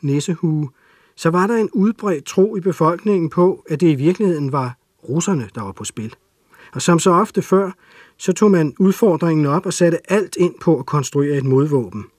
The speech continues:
Man prøvede både det ene og det andet, indtil man opfandt risengrødspeacemakeren. En lille snil tingest med grødkoncentrat,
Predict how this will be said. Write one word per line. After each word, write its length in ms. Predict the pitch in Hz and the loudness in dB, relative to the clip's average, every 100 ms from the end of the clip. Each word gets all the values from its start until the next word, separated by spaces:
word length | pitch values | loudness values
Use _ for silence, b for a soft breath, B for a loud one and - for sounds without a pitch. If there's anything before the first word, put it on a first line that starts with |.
| b b b b b b | b b b b b b
Man 180 | 123 143 | -4 -4
prøvede 340 | - 151 175 | 2 4 4
både 320 | 156 151 170 165 | 4 4 4 2
det 240 | 131 120 | 0 -2
ene 160 | 139 135 | -2 -4
og 60 | |
det 100 | 131 | -4
andet, 280 | 104 110 131 b b b b b b _ - | -6 -6 -8 b b b b b b _ -2
indtil 400 | 160 - - 170 | -2 0 -2 0
man 160 | 156 127 | 2 -2
opfandt 580 | 98 - 127 - - - - | -6 -8 -10 -8 -16 -18 -10
risengrødspeacemakeren. 1600 | 98 131 147 - 98 92 - _ - 98 - 90 76 92 80 71 _ _ _ _ _ | -6 0 0 -2 -10 -12 -14 _ -14 -12 -12 -12 -12 -12 -16 -16 _ _ _ _ _
En 240 | 143 170 180 | 2 2 2
lille 420 | 127 180 226 226 | 0 0 2 0
snil 380 | - - 160 185 _ | -2 -2 -2 -2 _
tingest 520 | - 185 220 220 - b b b | 2 4 4 -4 -10 b b b
med 220 | 135 123 | -6 -6
grødkoncentrat, 1080 | - 160 196 - 175 143 147 - - 127 - | -4 0 0 0 -6 -4 -6 -8 -10 -12 -14